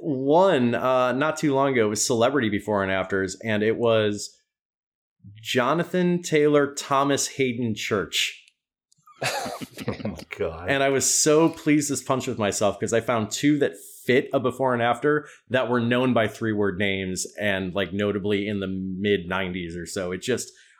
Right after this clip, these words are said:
Speaker 1: ah, just did it for me, man.
Speaker 2: I think my favorite was a, uh, a movie before and after, uh, that was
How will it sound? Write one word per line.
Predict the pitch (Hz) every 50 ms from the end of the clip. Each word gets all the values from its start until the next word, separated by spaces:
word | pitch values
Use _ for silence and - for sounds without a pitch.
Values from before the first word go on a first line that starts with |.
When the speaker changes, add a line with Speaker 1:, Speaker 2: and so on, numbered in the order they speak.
| _ _ -
Speaker 1:
ah, | 151 139 131 120 98 - - - - - _ _ _
just | - 123 107 - - 107 98 - _ _ -
did | - 127 117
it | 120 104 -
for | - - 104 92 92
me, | 87 85 87
man. | 85 87 87 87 85 - _ _ _ _ _ _ _ _ _ _ _ _ -
Speaker 2:
I | 120 123
think | 147 151 127
my | 131 131 127
favorite | 127 131 143 131 131 117 120 120 117 104
was | 110 107 95 104
a, | 104 104 101 101
uh, | 98 92 90 87 90 98 - _
a | - 107 104
movie | 101 104 104 107 110 110 123 131 127 120 - - 110 98 90
before | 87 101 - - 107 107 104
and | 98 95
after, | 98 98 90 - - 107 98 95 90 - - _ _ _ _ _ _ _ _ _ -
uh, | 95 90 90 90 87 87 87 82 85
that | 104 104 85 76
was | 104 101 92 - - -